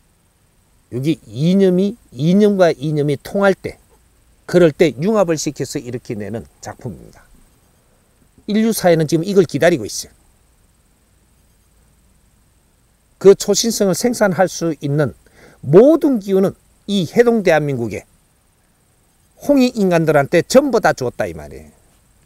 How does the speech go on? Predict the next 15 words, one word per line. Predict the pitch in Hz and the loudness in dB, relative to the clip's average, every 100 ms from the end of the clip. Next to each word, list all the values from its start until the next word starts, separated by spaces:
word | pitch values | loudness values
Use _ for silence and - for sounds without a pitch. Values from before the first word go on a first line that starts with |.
| _ _ | _ _
이게 | 104 135 | -4 0
하느님의 | 185 240 240 214 175 | 2 2 0 0 -2
선물인데 | - 185 175 139 117 120 - _ _ _ | -2 0 0 -2 -4 -6 -10 _ _ _
이게 | 165 208 | -2 2
뭔 | 170 151 214 | 4 6 4
줄 | 220 180 | 4 0
아직까지 | 233 226 - 160 | 0 2 0 0
아무도 | 117 143 175 180 | 0 -2 -2 -2
모르는 | 120 143 196 233 | 0 0 2 0
거예요. | 147 - _ _ _ _ _ _ _ _ _ _ _ _ _ _ _ _ _ _ _ _ _ - | -2 -10 _ _ _ _ _ _ _ _ _ _ _ _ _ _ _ _ _ _ _ _ _ -8
이 | 156 | -4
새로운 | 185 - 254 254 | -2 0 2 2
패러다임만 | 233 202 170 156 147 156 160 | 0 -2 0 0 0 -2 -4
우리가 | 120 139 135 | -6 -6 -2
열어나가면 | 151 135 113 98 127 | -2 -2 -6 -6 -8